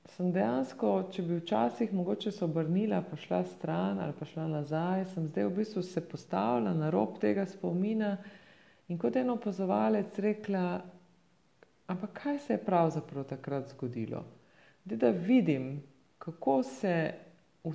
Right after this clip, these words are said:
tem danem trenutku zares počutim." In sem v bistvu nase gledala kot na majhno deklico in podoživela tiste občutke, tista čustva,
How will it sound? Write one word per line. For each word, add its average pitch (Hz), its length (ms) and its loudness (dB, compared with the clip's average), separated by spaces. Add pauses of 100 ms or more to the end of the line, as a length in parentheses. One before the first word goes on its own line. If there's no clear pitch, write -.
tem 214 340 2
danem 170 460 2
trenutku 151 880 -4 (600)
zares 143 580 0
počutim." 117 580 -8 (760)
In 156 120 -4
sem 165 180 0
v 175 100 2
bistvu 262 340 0
nase 185 680 2
gledala 156 520 2
kot 151 200 -8
na 147 100 -4
majhno 175 440 -2
deklico 170 840 -2 (640)
in 160 140 0
podoživela 165 800 2
tiste 180 380 0
občutke, - 840 -4 (1000)
tista 185 340 -2
čustva, 226 920 -2